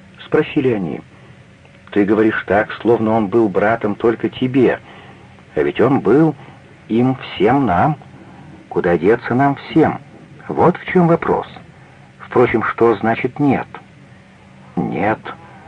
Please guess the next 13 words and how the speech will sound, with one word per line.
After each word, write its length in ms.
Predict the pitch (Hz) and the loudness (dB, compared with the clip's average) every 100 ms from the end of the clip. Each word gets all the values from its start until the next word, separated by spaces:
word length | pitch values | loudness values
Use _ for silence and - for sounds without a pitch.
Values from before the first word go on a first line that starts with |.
| - - - | -20 -10 -2
это 280 | 85 104 92 | 0 0 0
значит, 420 | 92 107 110 117 | 0 -2 -2 -4
что 240 | - - | -4 -2
его 280 | 107 95 117 | 0 2 2
украли, 640 | 117 - 123 123 95 - - - - - - | 2 0 0 2 0 -6 -12 -20 -20 -20 -10
что 240 | - - | -8 -4
он 180 | 78 95 | -2 0
исчез, 460 | 117 - 135 135 - - - - - - - | -2 -2 2 0 0 -10 -20 -20 -20 -20 -6
что 300 | - - 92 | -6 0 0
он 160 | 104 | 2
растерзан 1040 | 104 110 - - - 110 135 135 123 139 139 | 0 -2 -4 -8 0 2 4 2 2 2 2
и 40 | |
мертв!» — 560 | 131 143 120 - - | 4 4 4 2 -4